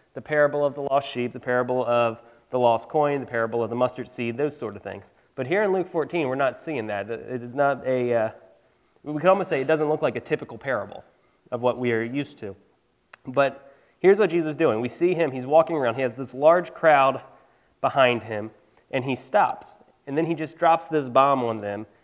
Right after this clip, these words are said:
And what he's basically saying is, "You are following me for the wrong reasons. If you're not willing to go through loss, pain, homelessness, abandonment, and death,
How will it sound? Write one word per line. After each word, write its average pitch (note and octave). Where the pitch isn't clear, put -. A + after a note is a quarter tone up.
And C3+
what C#3+
he's D3
basically G3
saying D3+
is, C3+
"You E3
are G#3+
following F3
me C3
for C#3+
the C3+
wrong C#3+
reasons. B2+
If C3+
you're F#3+
not G3+
willing F#3
to D#3+
go D#3+
through C3
loss, F#3
pain, F#3
homelessness, F#3+
abandonment, F3+
and C3+
death, D#3